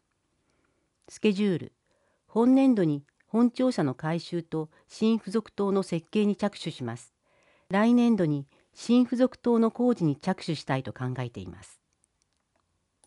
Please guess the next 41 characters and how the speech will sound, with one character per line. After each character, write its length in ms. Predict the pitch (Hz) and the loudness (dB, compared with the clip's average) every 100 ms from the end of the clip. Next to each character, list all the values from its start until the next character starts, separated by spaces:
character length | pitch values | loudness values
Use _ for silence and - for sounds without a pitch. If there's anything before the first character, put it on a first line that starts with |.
| _ - | _ -2
四、 300 | 196 156 139 _ _ _ | 0 0 -4 _ _ _
出 240 | - 180 - | -10 -10 -8
張 200 | - 247 | 0 2
所 120 | 233 | 2
機 120 | 240 254 | 2 2
能 160 | 240 | 4
の 120 | 170 | 2
見 100 | 131 | 0
直 220 | 131 139 135 | -2 -4 -6
し。 280 | - 123 - _ _ _ _ _ _ _ _ - | -12 -16 -18 _ _ _ _ _ _ _ _ -4
現 260 | 160 214 | 0 2
状 200 | 202 202 | 2 0
と 100 | 185 | -2
課 160 | 180 165 | -2 -2
題。 240 | 156 151 - _ _ _ _ _ _ _ _ _ _ _ _ _ | -2 -4 -8 _ _ _ _ _ _ _ _ _ _ _ _ _
現 260 | 202 240 214 | 2 4 2
在、 240 | 156 135 - _ _ | -2 -4 -12 _ _
西 280 | - 262 277 | -4 0 2
部 120 | 196 | 2
出 180 | - - - | 0 -6 -4
張 200 | 202 196 | -2 0
所 100 | 196 | -2
と 240 | 139 131 _ - | -4 -8 _ 2
東 180 | 262 | 2
部 80 | 196 | 2
出 240 | 151 165 - | -2 -4 -4
張 200 | 196 196 | -2 0
所 100 | 185 | 0
の 80 | 139 | 0
二 140 | 139 | -2
カ 140 | 233 | -2
所 100 | 254 | 2
の 80 | 214 | 2
出 180 | 143 - | 2 -4
張 180 | - 160 | -2 0
所 100 | 156 | 0
が 60 | 139 | -2
あ 80 | 123 | -4
り 100 | 120 | -8
ま 140 | 113 | -10
す。 180 | 113 | -12